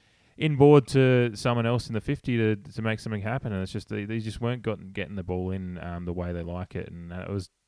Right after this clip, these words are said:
due to our pressure through the midfield, and we were, we were, that's where it started and that's where it ended. Um, so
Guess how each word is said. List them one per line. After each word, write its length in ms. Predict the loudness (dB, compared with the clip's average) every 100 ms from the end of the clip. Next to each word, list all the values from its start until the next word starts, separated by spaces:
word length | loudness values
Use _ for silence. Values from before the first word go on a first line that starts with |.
| _ -8
due 160 | -4
to 120 | 0
our 80 | 0
pressure 300 | -2 -4 -6
through 160 | -8 -8
the 60 |
midfield, 460 | -6 -6 -4 -6 -6
and 120 | -8
we 100 | -8
were, 160 | -8 -8
we 220 | -8 -8
were, 60 | -8 -10 -14
that's 200 | -14 -10
where 120 | -10
it 80 | -10
started 340 | -10 -6 -6
and 80 | -6
that's 160 | -8 -6
where 140 | -6
it 80 | -4
ended. 340 | -4 -6 -10 _ _ _ _ _ -6
Um, 460 | -2 0 -2 -4
so 420 | -2 2 4 2